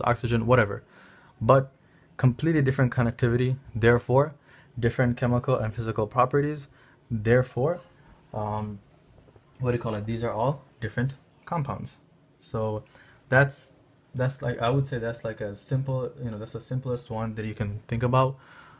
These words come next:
Um, let's go to the next one, right? So this is constitutional isomers.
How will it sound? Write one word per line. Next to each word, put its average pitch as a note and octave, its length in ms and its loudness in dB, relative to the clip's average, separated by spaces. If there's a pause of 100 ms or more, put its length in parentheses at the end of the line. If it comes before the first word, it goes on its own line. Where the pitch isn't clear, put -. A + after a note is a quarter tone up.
(160)
Um, G#2 600 2 (420)
let's A2+ 180 0
go A2+ 200 4
to A#2 100 2
the G#2+ 400 2
next B2 380 -2
one, - 240 -12 (240)
right? C#3 260 -2 (560)
So - 140 -4
this A#2+ 240 -2
is C3+ 220 4 (320)
constitutional C3 680 0
isomers. - 540 -10